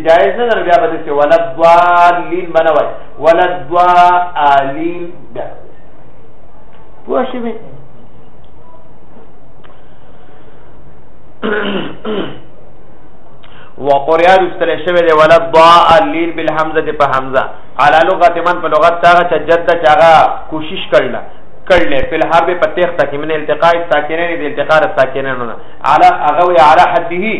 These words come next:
او که علی غیر حده خو ناجایزه او غیر مغتفره او مغفوره ده.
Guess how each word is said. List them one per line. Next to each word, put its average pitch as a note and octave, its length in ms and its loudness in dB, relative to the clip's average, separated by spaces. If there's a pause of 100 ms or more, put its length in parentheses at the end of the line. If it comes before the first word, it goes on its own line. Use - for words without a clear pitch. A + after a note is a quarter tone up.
(240)
او D#3 100 6
که D#3 140 4
علی D#3 320 8
غیر G3+ 240 2
حده E3+ 440 -2
خو D#3+ 120 -4
ناجایزه D#3+ 480 4
او E3+ 120 8
غیر F3 200 4
مغتفره E3 500 4
او E3 60 4
مغفوره E3+ 460 2
ده. A#2 140 2